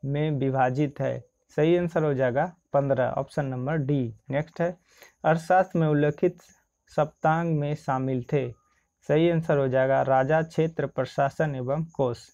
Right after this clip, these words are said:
नेक्स्ट है, अशोक का समकालीन तुरमय कहाँ का राजा था? सही आंसर हो जाएगा मिस्र का। नेक्स्ट क्वेश्चन है,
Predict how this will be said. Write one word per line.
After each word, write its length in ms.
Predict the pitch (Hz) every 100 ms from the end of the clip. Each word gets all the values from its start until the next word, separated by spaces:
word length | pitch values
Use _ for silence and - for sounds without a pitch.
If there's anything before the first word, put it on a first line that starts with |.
| -
नेक्स्ट 300 | 143 - 165
है, 180 | 170 165 _ _ _ _ _ _ _ -
अशोक 440 | 147 - 185 190
का 140 | - 151
समकालीन 840 | - 147 147 143 139 147 165 165 - _ _ -
तुरमय 520 | 156 147 143 139 147 -
कहाँ 360 | 160 147 170
का 200 | 165 135
राजा 360 | 127 123 120 117
था? 340 | - 120 107 - _ _ _ -
सही 240 | 139 160
आंसर 240 | 165 165 143
हो 100 | 135
जाएगा 420 | 127 123 151 - _ 131
मिस्र 440 | 135 156 - 123
का। 280 | - 127 123 _ -
नेक्स्ट 300 | 147 165 -
क्वेश्चन 340 | 180 180 175 160
है, 140 | 196